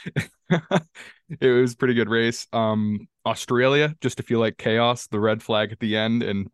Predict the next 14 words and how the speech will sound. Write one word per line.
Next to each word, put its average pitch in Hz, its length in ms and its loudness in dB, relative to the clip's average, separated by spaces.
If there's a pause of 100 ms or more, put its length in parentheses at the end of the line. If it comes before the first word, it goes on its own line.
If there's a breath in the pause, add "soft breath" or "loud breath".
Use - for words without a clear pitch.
all 110 220 0
the 113 80 -8
crashes. 113 640 -4 (560 soft breath)
Uh, 101 260 0
and 110 140 0
then 113 380 0
just 113 220 -6
I 104 360 0
added, 101 340 -2
uh, 98 320 -2
Italy 110 480 0
with 107 220 -4
the 95 280 -2
Ferrari 101 680 0